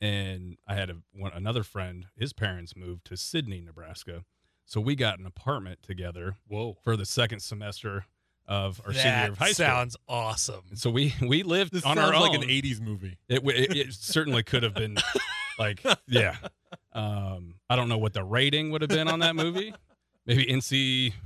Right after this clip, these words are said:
Speaker 1: what is it, N C
Speaker 2: N C seventeen?
Speaker 1: seventeen for sure.
Speaker 3: N C seventeen.
Speaker 1: Um,
Speaker 3: N C Dinos.
Speaker 1: so, N C, yeah, the, my favorite, uh, <laughs> K B O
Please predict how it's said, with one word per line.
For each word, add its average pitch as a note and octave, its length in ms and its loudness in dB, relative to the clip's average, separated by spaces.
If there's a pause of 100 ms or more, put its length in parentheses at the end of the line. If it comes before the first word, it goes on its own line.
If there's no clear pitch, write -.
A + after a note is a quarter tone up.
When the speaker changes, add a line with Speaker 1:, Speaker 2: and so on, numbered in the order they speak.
(100)
Speaker 1:
what A#2+ 160 -6
is G2 100 -4
it, G2 80 -8
N A#2 140 0
C A2+ 400 -4
Speaker 2:
N A#2+ 80 -10
C A#2+ 120 -14
seventeen? B2 440 -10
Speaker 1:
seventeen C3 640 0
for A2 120 -4
sure. A#2+ 200 2
Speaker 3:
N B2+ 80 0
C C3+ 60 0
seventeen. B2+ 500 -10 (220)
Speaker 1:
Um, A2+ 100 0
Speaker 3:
N A2 60 0
C G#2 140 0
Dinos. B2 640 -4
Speaker 1:
so, F3+ 160 0 (200)
N A#2+ 120 2
C, G#2 140 -12
yeah, G2+ 60 -10 (300)
the, G2+ 80 -6
my G2+ 140 2
favorite, F#2+ 460 -4
uh, G2 240 0 (120)
<laughs> - 140 0
K A#2+ 120 6
B A2+ 180 0
O D3+ 160 4